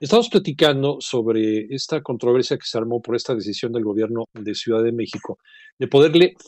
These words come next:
facilitar el cambio de nombre a los menores, a los menores que así lo, lo quieran, ¿no? Niñas y niños trans, y también están alistando a la primera clínica especializada, pero dice el gobierno de la Ciudad de México, que es algo que tampoco se ha mencionado mucho, ¿no?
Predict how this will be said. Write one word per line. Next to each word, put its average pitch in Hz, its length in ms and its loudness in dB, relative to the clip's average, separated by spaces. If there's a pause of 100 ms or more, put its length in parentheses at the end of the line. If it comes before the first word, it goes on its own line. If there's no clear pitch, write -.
facilitar 135 680 -4 (200)
el 110 120 -8
cambio 127 320 0
de 123 100 -2
nombre 104 400 -6 (200)
a 123 300 -6
los 113 400 -4
menores, 120 880 -2
a 113 60 -14
los 104 180 -8
menores 117 340 -2
que - 120 -10
así 110 200 -6
lo, 101 320 -2
lo 113 140 0
quieran, 208 360 2 (120)
¿no? 170 200 -10 (280)
Niñas 135 360 -2
y 123 60 -4
niños 127 300 -4
trans, 151 420 -4 (300)
y 139 260 0
también 123 260 -4
están 123 240 -2
alistando 117 440 -2
a - 20 0
la 98 80 -2
primera 104 320 -6
clínica 107 480 -4
especializada, 123 800 2
pero 170 380 4 (360)
dice 147 380 -2
el 147 80 2
gobierno 123 300 2
de 127 60 -4
la 117 100 -2
Ciudad 127 220 -4
de 131 60 -8
México, 139 160 -8
que 147 40 -12
es 131 100 -10
algo 160 160 -2
que 117 160 -12 (220)
tampoco 131 540 -10
se 139 100 -2
ha 135 40 -2
mencionado 120 500 -4
mucho, 165 300 -4
¿no? 110 120 -20